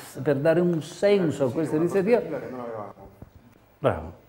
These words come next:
Speaker 1: Eh, questo bisogna scriverlo, tutto quello che dice qua Adriano e anche voi ovviamente,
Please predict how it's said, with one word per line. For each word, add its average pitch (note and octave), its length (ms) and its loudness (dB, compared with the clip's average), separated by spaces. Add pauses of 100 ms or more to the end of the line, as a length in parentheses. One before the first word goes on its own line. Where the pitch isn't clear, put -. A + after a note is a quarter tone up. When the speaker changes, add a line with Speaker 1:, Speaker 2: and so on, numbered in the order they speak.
(200)
Speaker 1:
Eh, D3+ 640 -18
questo C3 280 -2
bisogna F2+ 320 -4
scriverlo, F2+ 420 2
tutto C3+ 300 -4
quello B2+ 240 2
che G2 160 0
dice F2 640 0
qua F2+ 200 0
Adriano F#2 580 0
e F2 60 -2
anche F2 300 -6
voi F2+ 180 -2
ovviamente, G#2+ 640 -4